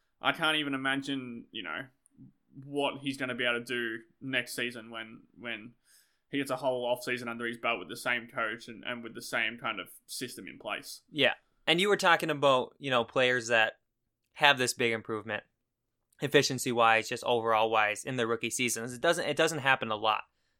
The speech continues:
Speaker 2: But the one player who had very similar kind of thing happen to them was Trae Young in twenty eighteen nineteen. As a rookie, y-, uh, if you don't remember, Trae Young was not good, um, pre-All-Star
Speaker 1: And the
Speaker 2: break.
Speaker 1: media absolutely let him know about it. The
Speaker 2: Yeah.
Speaker 1: media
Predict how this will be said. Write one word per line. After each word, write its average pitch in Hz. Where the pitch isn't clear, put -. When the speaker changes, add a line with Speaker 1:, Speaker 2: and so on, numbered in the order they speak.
Speaker 2:
But 143
the 143
one 143
player 147
who 135
had 120
very 123
similar 117
kind 113
of 101
thing 135
happen 131
to 107
them 104
was 104
Trae 117
Young 107
in 120
twenty 110
eighteen 107
nineteen. 104
As 117
a 131
rookie, 113
y-, 135
uh, 131
if 143
you 180
don't 180
remember, 143
Trae 151
Young 175
was 127
not 117
good, 110
um, 104
pre-All-Star 117
Speaker 1:
And -
the 135
Speaker 2:
break. 165
Speaker 1:
media 156
absolutely 131
let 123
him 117
know 117
about 98
it. 82
The 139
Speaker 2:
Yeah. 156
Speaker 1:
media 143